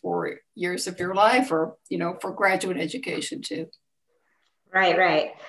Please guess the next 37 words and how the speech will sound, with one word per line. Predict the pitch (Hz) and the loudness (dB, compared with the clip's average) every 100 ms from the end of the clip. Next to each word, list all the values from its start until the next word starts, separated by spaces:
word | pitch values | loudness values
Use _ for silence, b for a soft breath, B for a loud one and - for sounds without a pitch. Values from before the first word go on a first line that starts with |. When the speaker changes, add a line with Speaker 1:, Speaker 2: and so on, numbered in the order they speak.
| B | B
Speaker 2:
And | 220 | 4
I | 240 | 4
think, | 233 302 311 208 180 175 | 6 8 8 6 -4 -2
I | - 233 233 | 4 4 6
think | 294 247 208 | 6 6 6
though, | 220 202 190 | 8 8 6
just | 208 214 - | 4 4 2
kind | 247 208 | 0 2
of | 170 - 190 | 0 -4 -2
jumping | 202 254 233 208 | 2 4 4 4
off | 233 247 | 6 4
of | 202 180 | 2 2
that | 202 | 2
idea | 202 190 175 240 226 | 4 2 4 4 6
though, | 196 180 | 6 4
that | 180 - | 2 0
some | 220 208 | 0 2
people | 214 196 190 | 0 0 0
think | 190 214 202 | 2 0 0
that | 185 | -2
there | 196 180 170 | 2 4 4
are, | |
like, | 165 165 165 - | 4 2 -2 -8
ten | - 214 208 196 | -6 0 2 2
institutions | 190 180 185 175 202 - 175 175 | 0 -2 -6 -2 -2 -2 -4 -2
that | 151 175 | 2 2
really, | 180 202 185 185 175 - _ _ _ - | 4 6 6 4 2 -6 _ _ _ 2
really | 226 226 | 4 6
are | 202 | 8
these | 196 180 | 6 6
elite | 190 208 240 | 4 6 4
ones. | 185 175 175 170 | 4 4 4 0
Um, | - 196 180 175 - _ _ _ _ _ 185 170 | 2 2 2 -2 -8 _ _ _ _ _ -20 4
this, | 233 233 190 180 | 4 4 -2 0
this | 208 - | 2 2
recruiting | 202 240 254 202 170 165 | 2 4 6 6 4 -2
scandal, | - 202 185 170 170 165 | -2 2 2 2 2 0